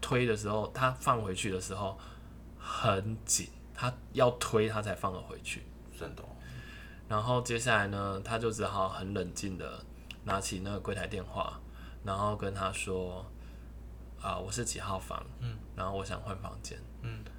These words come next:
Speaker 1: 然后他说柜台人员毫不犹豫的就跟他说：“好，我会为你安排。”
Speaker 2: 嗯，嗯，嗯，嗯。
Speaker 1: 然后挂掉，他就想说：“是不是他们都知道？要不然为什么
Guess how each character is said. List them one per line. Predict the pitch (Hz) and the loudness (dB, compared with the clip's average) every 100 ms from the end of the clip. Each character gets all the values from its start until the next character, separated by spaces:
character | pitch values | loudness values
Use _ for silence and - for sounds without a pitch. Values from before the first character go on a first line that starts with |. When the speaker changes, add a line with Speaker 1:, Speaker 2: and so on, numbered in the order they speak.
| - - | -10 2
Speaker 1:
然 | 104 | 4
后 | 113 | 4
他 | 113 | 2
说 | 113 110 | 2 2
柜 | 110 | 4
台 | 107 92 | 2 2
人 | 92 | -2
员 | 92 90 | -2 -4
毫 | - - 95 | -4 0 0
不 | 104 110 | 0 0
犹 | 98 95 | 0 -2
豫 | 101 | -2
的 | 92 | -2
就 | 95 | -4
跟 | 95 98 | -6 -6
他 | 98 - | -6 -4
说 | - 98 | -4 -2
：“好， | 117 98 - | 0 0 -2
我 | - | -4
会 | 104 | -2
为 | 104 - | -2 -2
你 | |
安 | 98 95 101 | -4 -6 -6
排。” | 120 117 - | -6 -6 -8
Speaker 2:
嗯， | - | -8
嗯， | |
嗯， | |
嗯。 | - - - - - | -8 -8 -10 -10 -4
Speaker 1:
然 | 98 | 0
后 | 107 | 2
挂 | - 107 | 6 6
掉， | 107 | 6
他 | 104 | 2
就 | 104 | 0
想 | 101 95 92 | -2 -4 -6
说 | - 92 90 - - - - - - - - - - - | -6 -4 -4 -6 -10 -12 -12 -12 -12 -12 -12 -12 -12 -10
：“是 | - - | -6 -4
不 | 104 | -2
是 | 101 101 | 0 -2
他 | 98 98 | 0 -2
们 | 98 | 0
都 | 92 92 | 0 -2
知 | 92 | -4
道？ | 90 92 95 | -2 -2 -2
要 | 101 | -2
不 | |
然 | 101 101 | -2 0
为 | 104 | -2
什 | - - | -2 -4
么 | 87 | -8